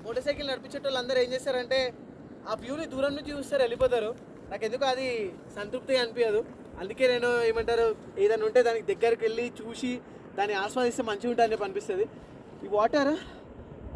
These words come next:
all the way, ఆ, హిమాలయ గ్లేషియర్స్ నుంచి ఇలా పారుతూ పారుతూ పాకిస్తాన్ లోపలికి వెళ్ళిపోతుంది.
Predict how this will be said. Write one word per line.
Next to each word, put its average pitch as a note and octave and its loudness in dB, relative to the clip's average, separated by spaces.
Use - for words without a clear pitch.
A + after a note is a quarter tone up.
all G3+ 4
the B3 4
way, B3 6
ఆ, F#3+ 0
హిమాలయ G#3 -4
గ్లేషియర్స్ G#3 -4
నుంచి A3 -6
ఇలా G#3+ 4
పారుతూ G3+ -2
పారుతూ G#3 -2
పాకిస్తాన్ G3+ -4
లోపలికి G3 -2
వెళ్ళిపోతుంది. F#3 -2